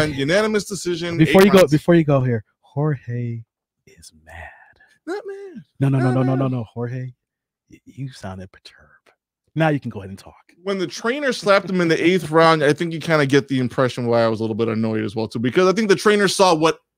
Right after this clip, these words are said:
Speaker 1: I saw. So, Edgar Berlanga, eight round, unanimous decision, so, it's his first time finally going past the first round. This is the first fight he's had in seventeen fights where he's actually gone past the full fight.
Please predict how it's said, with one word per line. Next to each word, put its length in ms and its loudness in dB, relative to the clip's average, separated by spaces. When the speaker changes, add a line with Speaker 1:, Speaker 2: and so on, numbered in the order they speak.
Speaker 1:
I 140 2
saw. 320 -2
So, 380 2
Edgar 200 2
Berlanga, 380 0
eight 160 0
round, 240 0
unanimous 500 2
decision, 760 0
so, 340 6
it's 100 0
his 140 2
first 260 0
time 180 -2
finally 260 0
going 280 0
past 260 0
the 60 -6
first 260 -4
round. 180 -8
This 80 -4
is 60 -6
the 80 -6
first 320 -2
fight 200 2
he's 180 -4
had 280 4
in 200 0
seventeen 600 -4
fights 320 -4
where 80 -2
he's 100 0
actually 240 -2
gone 320 2
past 380 0
the 80 0
full 180 2
fight. 320 2